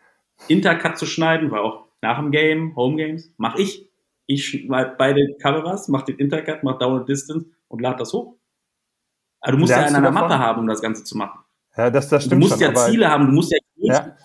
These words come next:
Speaker 1: nicht denken.
Speaker 2: Ist das, ist das so eine, ich weiß nicht, ob du dich in der N B A so ein bisschen auskennst, ist das so eine, so eine Eric Spoelstra-Geschichte, der von, äh, äh, der vom, vom, vom Scouting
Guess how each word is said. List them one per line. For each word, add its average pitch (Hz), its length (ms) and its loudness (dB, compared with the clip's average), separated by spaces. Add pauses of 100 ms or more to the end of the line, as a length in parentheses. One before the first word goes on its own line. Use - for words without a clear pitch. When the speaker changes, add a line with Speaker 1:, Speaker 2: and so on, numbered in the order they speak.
Speaker 1:
nicht 123 180 -10
denken. 117 340 -8 (1040)
Speaker 2:
Ist 143 140 0
das, 220 140 4
ist - 200 -4
das 208 100 2
so 214 80 0
eine, 196 200 2
ich - 120 -4
weiß 175 180 2
nicht, 180 140 4
ob 175 80 2
du - 80 0
dich 156 180 2
in 170 120 0
der 147 100 4
N 147 140 -2
B 143 100 -2
A 147 120 4
so 170 100 -4
ein 165 40 -4
bisschen 160 220 -6
auskennst, 151 420 -4
ist 143 140 -6
das 156 140 2
so 175 80 -4
eine, 151 320 0
so 139 80 -4
eine 147 100 -4
Eric 143 240 2
Spoelstra-Geschichte, 165 1120 0
der 143 220 4
von, 143 380 -4
äh, 127 460 -4 (520)
äh, 120 360 -2
der 123 160 -2
vom, 113 420 -6
vom, 117 320 -6
vom 117 200 -8
Scouting 165 760 -2